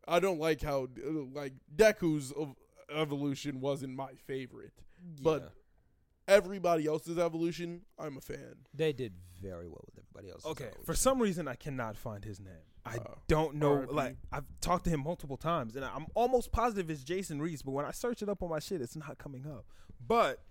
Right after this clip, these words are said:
Speaker 1: He might have changed his name.
Speaker 3: he's a longtime fan of the podcast. I've talked to him multiple times.
Speaker 1: Shout out to you.
Speaker 3: And what I really appreciated was in the TikTok comments, somebody gave a spoiler, and he was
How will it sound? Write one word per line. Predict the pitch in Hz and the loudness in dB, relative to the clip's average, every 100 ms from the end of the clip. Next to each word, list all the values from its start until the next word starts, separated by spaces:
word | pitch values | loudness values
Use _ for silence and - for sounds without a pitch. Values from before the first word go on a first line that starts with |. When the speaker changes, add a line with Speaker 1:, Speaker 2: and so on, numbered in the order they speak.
| - | -16
Speaker 1:
He | 180 | -6
might | 160 | -4
have | 131 | -2
changed | 143 123 123 | -2 -4 -6
his | 123 | -6
name. | 151 147 127 - | -4 -4 -8 -10
Speaker 3:
he's | - 214 | -4 2
a | 185 | 4
longtime | 170 185 190 156 | 4 4 4 4
fan | 160 135 | 4 2
of | 123 | 0
the | |
podcast. | 110 117 107 113 107 104 | 0 0 -2 -4 -4 -2
I've | 123 - | -4 -2
talked | 151 131 | 0 2
to | 131 | 0
him | 113 | 0
multiple | 113 117 113 | -2 -2 -4
times. | 113 139 | 0 4
Speaker 1:
Shout | 139 | 6
out | 139 | 6
to | 139 | 4
you. | 143 139 139 135 | 2 2 2 -2
Speaker 3:
And | 147 160 | -6 0
what | 156 | 4
I | 147 | 4
really | 135 160 190 202 | 4 4 4 4
appreciated | 180 - 170 147 131 117 107 | 2 2 -2 0 0 -2 -4
was | 104 101 101 - | -6 -8 -10 -12
in | - 139 | -10 -8
the | |
TikTok | 123 - 170 160 131 | -2 0 2 2 0
comments, | 143 127 120 117 | 0 -4 -4 -6
somebody | 135 135 113 | -4 -4 -4
gave | 113 123 131 113 | -2 0 0 -4
a | |
spoiler, | - - 123 135 151 165 - _ - - - | -10 -6 0 2 2 0 -4 _ -20 -20 -12
and | 131 117 | -8 -8
he | - 190 180 151 101 | -6 -2 -2 -2 -10
was | 117 147 | -6 -4